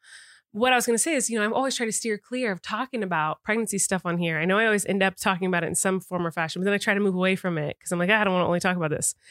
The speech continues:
I feel like I'm allowed to talk about it. And I'm gonna talk about it <laughs> because, because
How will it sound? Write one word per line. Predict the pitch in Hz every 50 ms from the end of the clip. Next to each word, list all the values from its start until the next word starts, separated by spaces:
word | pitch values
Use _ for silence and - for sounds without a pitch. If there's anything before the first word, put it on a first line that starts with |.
| - - - - - - -
I | 330
feel | 320 - - 453 494 494
like | 440 - 403
I'm | 349 320
allowed | 302 277 262 254 247
to | 226 233
talk | 196 - 214 175 170 -
about | 175 165 160 160
it. | - - - _ _ _ _ _ _ _ _ _ _ _ _ _ _ -
And | 240 254
I'm | 262 269 214
gonna | 220 269 254 240 214
talk | - 247 220 214 -
about | 196 180 - - - -
it | - - _
<laughs> | - 302 - - - - - - 403 392 - - 415 415 403 415 - - - _ _ - 381 - - - - 381 - - - - - - - -
because, | - - - - - - - - - - - - _ - - - - - 523 571 - 571 587 554 539 508 - - 539 494 415 -
because | 339 359 359 330 349 381 359 330 330 320 - -